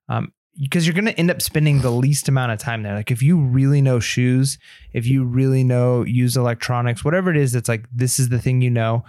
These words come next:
you wanna go there first. You wanna look at those items because you're not gonna be wasting time looking things up. You're not going to be, uh, you know, all of the, the, the issues that can come of,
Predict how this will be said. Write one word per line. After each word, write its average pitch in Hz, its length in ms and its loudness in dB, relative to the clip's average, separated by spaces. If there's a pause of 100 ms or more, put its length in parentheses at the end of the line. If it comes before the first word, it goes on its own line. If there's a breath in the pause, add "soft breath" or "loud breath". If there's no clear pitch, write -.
(320 loud breath)
you 143 160 0
wanna 196 220 2
go 151 180 2
there 139 160 2
first. 131 320 -4
You 131 60 0
wanna 139 120 0
look 139 140 0
at 123 60 -2
those 123 160 0
items 117 380 -2
because 123 240 -2
you're 127 120 0
not 123 300 0
gonna 147 140 0
be 131 120 2
wasting 120 460 0
time 117 280 -2
looking 113 320 -2
things 107 280 -4
up. 165 240 -2
You're 120 120 -2
not 113 180 -4
going 113 260 -2
to 117 100 -10
be, 110 460 0 (340 loud breath)
uh, 113 240 -2 (160)
you 135 120 0
know, 117 100 0
all 160 240 0
of 147 80 -2
the, 135 140 0
the, 131 440 0
the 131 240 -6 (220)
issues 151 320 2
that 135 140 0
can 131 140 0
come 131 200 0
of, 113 200 -2